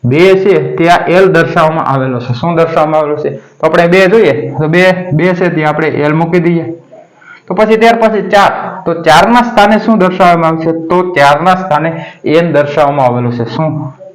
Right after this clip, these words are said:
ચારના સ્થાને એન દર્શાવવામાં આવેલું છે. અને પરીક્ષાને પૂછેલું શું છે? તો અગિયાર.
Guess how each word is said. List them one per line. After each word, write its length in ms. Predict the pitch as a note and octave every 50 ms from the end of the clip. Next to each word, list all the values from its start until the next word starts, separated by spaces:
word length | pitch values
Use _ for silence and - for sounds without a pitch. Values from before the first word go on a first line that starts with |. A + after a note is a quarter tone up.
| _ _ - - - - - - - - _ -
ચારના 380 | - C#3+ D3+ D3+ F3 F3 F3+
સ્થાને 540 | F3 E3+ - E3 D#3 D3+ D#3 D3+ D3+ D3+ - -
એન 300 | - D#3+ E3+ F3+ F#3 E3+
દર્શાવવામાં 500 | D3+ D3+ D3+ D3+ E3 D3+ D3 D3+ D3 C#3
આવેલું 180 | B2+ B2 A#2+ B2+
છે. 60 | E3+
અને 120 | E3+ E3+
પરીક્ષાને 480 | F3 F3+ G3 F#3 F#3 G#3 G3+ G3 G3 F#3
પૂછેલું 560 | E3+ F3+ F3 F#3 F#3+ F#3+ F#3+ G#3+ A3 G#3+ A3
શું 200 | A3 A3+ G3+ -
છે? 120 | - D#3
તો 80 | D#3 D3
અગિયાર. 440 | D3 D#3+ E3+ F3 E3+ D#3+ C3 G#2+